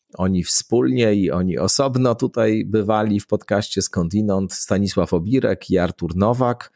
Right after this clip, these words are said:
e, którzy właśnie opublikowali nową książkę pod tytułem Babilon. To jest kolejna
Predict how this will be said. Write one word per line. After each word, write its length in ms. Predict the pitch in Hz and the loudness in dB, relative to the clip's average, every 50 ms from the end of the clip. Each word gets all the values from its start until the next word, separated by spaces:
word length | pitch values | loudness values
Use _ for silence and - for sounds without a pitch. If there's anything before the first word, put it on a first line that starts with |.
| _ - | _ -6
e, 180 | - 98 95 90 | -2 0 0 0
którzy 800 | - - - - 147 180 160 165 165 160 156 151 151 147 123 107 120 107 | -2 -4 -2 0 0 2 2 2 4 4 4 4 2 2 2 2 2 2
właśnie 720 | 101 113 107 107 120 120 - - 120 117 113 117 120 117 120 - | 2 2 0 0 0 -2 -2 -2 0 0 2 0 0 -2 -2 -2
opublikowali 880 | 104 107 - - 95 90 92 92 - 98 85 85 95 85 101 104 98 | -4 -4 -2 -2 -2 -2 -2 -2 0 -2 0 0 0 0 0 0 0
nową 300 | 98 98 90 95 95 90 | 0 0 0 0 -2 -2
książkę 720 | 85 - - - 95 92 101 - - - - 101 92 90 85 | -2 -4 -4 -4 -4 -4 -4 -6 -8 -4 -2 0 0 0 -2
pod 260 | - 90 82 _ - | -2 -6 -6 _ -4
tytułem 420 | - 87 - 98 98 92 87 85 | -8 -4 0 2 2 2 2 0
Babilon. 680 | 78 101 98 85 95 90 80 80 76 78 95 113 123 120 113 | -2 -2 -2 0 0 0 2 2 2 0 0 -2 -2 -4 -4
To 140 | - 98 90 | -4 -2 0
jest 220 | 87 87 85 - | 0 0 0 -2
kolejna 640 | - - 101 95 98 98 98 92 92 90 85 82 80 | -2 0 0 2 2 2 2 2 0 0 0 -2 -4